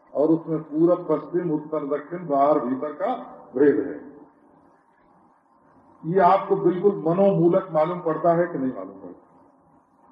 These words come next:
अगर नहीं मालूम पड़ता हो तो देश के बारे में आप विचार करना। जब आपको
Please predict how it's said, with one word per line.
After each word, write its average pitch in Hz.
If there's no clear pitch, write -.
अगर 127
नहीं 156
मालूम 156
पड़ता 156
हो 170
तो 170
देश 147
के 151
बारे 143
में 143
आप 135
विचार 127
करना। -
जब 202
आपको 196